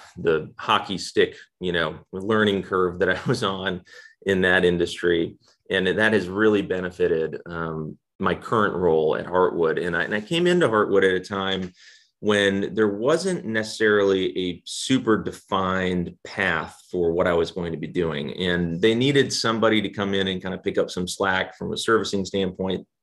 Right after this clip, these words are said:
from a relationship management standpoint. But it was kind of a, you know, an agreement that, hey, like, we like you, I like, you know, the partners here, let's see how this kind of evolves.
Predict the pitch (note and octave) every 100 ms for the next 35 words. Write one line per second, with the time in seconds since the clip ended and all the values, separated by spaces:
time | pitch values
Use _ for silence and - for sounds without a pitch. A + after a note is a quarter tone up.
0 | _ _ _ _ - A2+ G2 F#2+ G2 F#2
1 | F2 F2+ F#2+ F#2+ F#2+ F2+ - F#2+ F2 F#2
2 | F2+ - - - - - - - B2+ C3
3 | C3 C#3+ C#3+ F#3 F3 B2+ G#2 G2 F2+ -
4 | G#2 G2 F#2+ G2 G2+ G2+ G#2+ E2+ G2+ F#2+
5 | - B2 C#3+ A2 F#2 F2+ - G2+ A2 G#2
6 | F#2+ G#2 A2+ A#2+ B2 F#2+ G#2 G#2 F#2 _
7 | _ _ G2+ G2 F2+ F2+ A2 F2 G2+ F#2+
8 | A2+ A2+ A#2 A#2 A2 - G2+ G#2 - -
9 | - - A#2 G#2 G2+ F#2+ F#2 - G2+ F#2
10 | F2+ F#2 G2 G#2 G2+ F#2+ F#2